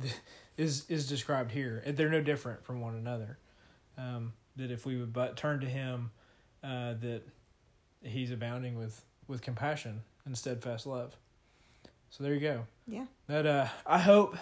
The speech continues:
Speaker 1: this has been a really good study for you guys for Jonah and been a different experience than maybe what you had, uh, growing up. I think it's really cool for us to go back and read books that maybe we got too familiar with as far as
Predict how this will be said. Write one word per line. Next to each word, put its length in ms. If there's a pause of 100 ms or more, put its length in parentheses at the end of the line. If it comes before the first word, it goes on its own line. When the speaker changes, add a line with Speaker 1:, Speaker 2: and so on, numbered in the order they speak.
(320)
Speaker 1:
this 220
has 140
been 280
a 60
really 260
good 180
study 280
for 160
you 140
guys 240
for 140
Jonah 440 (400)
and 140
been 100
a 80
different 360
experience 680
than 120
maybe 200
what 220
you 80
had, 420 (400)
uh, 180
growing 360
up. 220
I 80
think 240
it's 160
really 200
cool 260
for 160
us 120
to 100
go 200
back 240
and 160
read 240
books 360
that 120
maybe 240
we 160
got 220
too 160
familiar 480
with 360
as 120
far 240
as 300